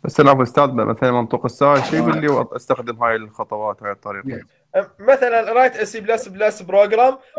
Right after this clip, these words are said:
Speaker 2: to convert، آه، from decimal to hexa،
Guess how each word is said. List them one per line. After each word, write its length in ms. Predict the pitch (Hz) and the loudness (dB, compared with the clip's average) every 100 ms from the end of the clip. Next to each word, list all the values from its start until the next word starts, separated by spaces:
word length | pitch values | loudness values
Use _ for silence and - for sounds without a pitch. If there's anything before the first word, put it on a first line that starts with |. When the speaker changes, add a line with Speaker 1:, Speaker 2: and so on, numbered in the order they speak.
| - | -14
Speaker 2:
to 180 | - 220 | -4 0
convert، 760 | 220 226 208 202 220 240 - - | 2 2 2 2 4 2 -2 -2
آه، 440 | 170 170 170 170 117 117 - 208 | 2 2 0 -2 -8 -14 -8 0
from 200 | 240 226 | 0 0
decimal 400 | 269 269 262 277 277 | -4 0 4 4 4
to 60 | 233 | 0
hexa، 440 | 220 - 120 110 | 0 -2 -4 -4